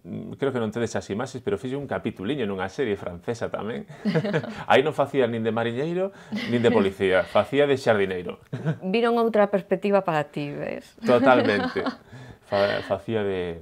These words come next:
Speaker 1: bueno, de, de xardineiro, pero a verdade é que
Speaker 2: Mm.
Speaker 1: foi moi positiva a experiencia. Eh,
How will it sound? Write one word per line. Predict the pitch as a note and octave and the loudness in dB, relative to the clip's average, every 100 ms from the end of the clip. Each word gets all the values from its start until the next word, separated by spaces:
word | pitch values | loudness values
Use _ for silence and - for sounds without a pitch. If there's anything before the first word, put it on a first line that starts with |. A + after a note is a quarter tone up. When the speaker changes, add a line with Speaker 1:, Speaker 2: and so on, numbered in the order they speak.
| F2 - - - | -14 -18 -20 -18
Speaker 1:
bueno, | G#2+ G2 G2+ | -10 -8 -8
de, | G2 G2 G2 - | -10 -12 -12 -16
de | G2 | -18
xardineiro, | - F2+ F2+ F2+ F#2 F#2+ _ | -12 -12 -12 -14 -16 -18 _
pero | F#2+ F#2+ F2+ F2+ F#2 - _ - - - | -6 -4 -6 -8 -12 -16 _ -20 -20 -6
a | G2 | 0
verdade | G#2+ A2+ | 2 2
é | G2+ | 0
que | G2+ | -2
Speaker 2:
Mm. | |
Speaker 1:
foi | A#2 A2 | 0 0
moi | A2 A2+ | -2 -2
positiva | G#2 G2 E2+ F#2 F#2 F2+ - | -4 -8 -8 -8 -8 -12 -16
a | G2+ | -18
experiencia. | F2+ F#2+ G#2 B2+ A#2+ C#3+ C#3+ D3 | -8 -2 -2 -2 -6 -6 -6 -8
Eh, | - G2+ F#2 F#2 F#2 F2+ | -6 -4 -2 0 0 -2